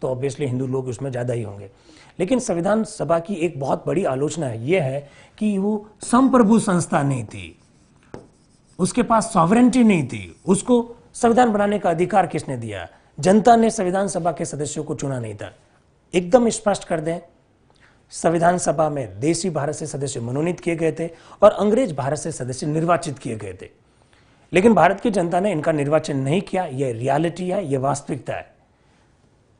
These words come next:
हमारे जो राज्य थे, राज्यों में जो विधानमंडल काम कर रहे थे,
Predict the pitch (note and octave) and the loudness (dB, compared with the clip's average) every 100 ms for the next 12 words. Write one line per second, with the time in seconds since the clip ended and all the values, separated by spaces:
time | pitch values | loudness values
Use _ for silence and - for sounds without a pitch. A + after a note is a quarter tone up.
0 | - D3+ G#3+ A#3 B3 F3+ F3 G#3 C#3+ A#2+ | -4 6 8 8 6 4 4 2 2 -4
1 | B2+ D#3 D3 G3 G#3 G3+ D3 D3+ F3+ E3+ | -2 -2 -2 -4 -2 -4 0 0 2 0
2 | F3 F3 D3 E3 D3 C#3+ D3+ A#2+ F#2+ | 0 -2 -2 -2 -2 0 0 -2 -10